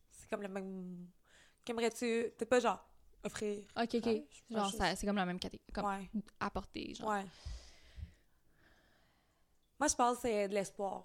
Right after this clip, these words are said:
Speaker 1: genre.
Speaker 2: Ouais.
Speaker 1: Genre comme l'optimisme,
Speaker 2: Puis
Speaker 1: genre.
Speaker 2: dire comme, t'es, si tu veux faire tes rêves, tu peux les faire,
Speaker 1: Ouais,
Speaker 2: genre,
Speaker 1: c'est
Speaker 2: mettons.
Speaker 1: ça. Genre,
Speaker 2: Montrer
Speaker 1: euh,
Speaker 2: l'exemple. L-, l'inspiration,
Speaker 1: ouais,
Speaker 2: comme t'as dit.
Speaker 1: l'inspiration. Pas, pas pour être genre, euh, je vais être, euh,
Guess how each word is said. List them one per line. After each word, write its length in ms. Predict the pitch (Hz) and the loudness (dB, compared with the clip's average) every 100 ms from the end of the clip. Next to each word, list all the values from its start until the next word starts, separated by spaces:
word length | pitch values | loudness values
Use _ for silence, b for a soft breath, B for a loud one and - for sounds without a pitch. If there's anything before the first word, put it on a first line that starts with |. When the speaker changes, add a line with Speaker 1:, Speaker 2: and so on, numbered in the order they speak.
| 190 | -14
Speaker 1:
genre. 260 | 196 190 - | -12 -12 -8
Speaker 2:
Ouais. 220 | 247 254 247 - _ - - - - | -6 -6 -10 -20 _ -20 -20 -20 -4
Speaker 1:
Genre 140 | 214 | -2
comme 400 | 214 208 214 196 - - - 220 | 0 -2 -4 -12 -16 -20 -12 0
l'optimisme, 840 | 220 220 - 220 196 196 - 202 196 | 0 0 -8 -4 -4 -6 -10 -10 -10
Speaker 2:
Puis 80 | |
Speaker 1:
genre. 140 | 190 202 | -2 0
Speaker 2:
dire 160 | 233 214 | 2 2
comme, 220 | 208 208 - | 0 -4 -4
t'es, 120 | - 226 | -2 -2
si 160 | - | -2
tu 100 | - | -6
veux 40 | 220 | -6
faire 160 | 202 | -4
tes 100 | 208 | -4
rêves, 180 | 190 185 | -2 -4
tu 80 | - | -6
peux 80 | 190 | -8
les 100 | 190 | -8
faire, 160 | - | -2
Speaker 1:
Ouais, 140 | 196 196 | 2 2
Speaker 2:
genre, 120 | 190 | 2
Speaker 1:
c'est 60 | 196 | -4
Speaker 2:
mettons. 180 | 185 202 | -2 -2
Speaker 1:
ça. 420 | 180 - - 220 | -4 -10 -2 4
Genre, 40 | 214 | 6
Speaker 2:
Montrer 220 | 208 202 | 8 6
Speaker 1:
euh, 40 | 220 | 6
Speaker 2:
l'exemple. 340 | 196 190 - | 2 0 0
L-, 100 | 226 - | 0 2
l'inspiration, 600 | 262 285 330 294 294 254 | 0 0 6 6 6 4
Speaker 1:
ouais, 100 | 254 | 6
Speaker 2:
comme 80 | 240 | 4
t'as 60 | 240 | 2
dit. 40 | |
Speaker 1:
l'inspiration. 640 | 202 208 220 220 - 196 196 | 0 0 0 -2 -2 -4 4
Pas, 280 | 285 277 | 6 6
pas 140 | 269 262 | 4 2
pour 100 | 233 | 2
être 140 | 214 | 2
genre, 180 | 214 208 | 4 4
euh, 120 | 196 185 B B B | 2 -2 B B B
je 120 | - | -4
vais 120 | 202 202 | 0 2
être, 100 | 208 | 2
euh, 380 | 190 185 185 | 0 0 -2